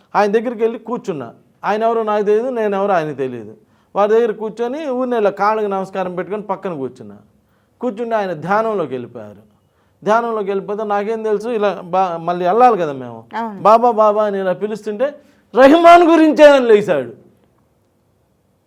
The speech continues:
Speaker 1: అంటే ఏం జరుగుతుందో తెలుసా? రెహమాన్ ఒక ప్రాబ్లం మీద వెళ్ళి వాళ్ళు అరుగెక్కాడు. అరుగెక్కగానే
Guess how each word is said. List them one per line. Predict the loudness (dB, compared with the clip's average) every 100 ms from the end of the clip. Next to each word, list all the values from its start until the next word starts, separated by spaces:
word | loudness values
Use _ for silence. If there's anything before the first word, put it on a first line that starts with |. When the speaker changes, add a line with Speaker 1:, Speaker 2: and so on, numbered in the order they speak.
| -10 -6
Speaker 1:
అంటే | 4 6
ఏం | 6
జరుగుతుందో | 4 2 -2 -6 -4
తెలుసా? | -6 -6 -6 -8 -6 0
రెహమాన్ | 2 2 0
ఒక | -2 -2
ప్రాబ్లం | -2 -2 -2 -6
మీద | -4 -2
వెళ్ళి | 0 0
వాళ్ళు | 2 2
అరుగెక్కాడు. | 4 2 0 -6 -8 -14 _ _ _ _ -4
అరుగెక్కగానే | -2 2 2 0 -10 -8 -8 -6 -8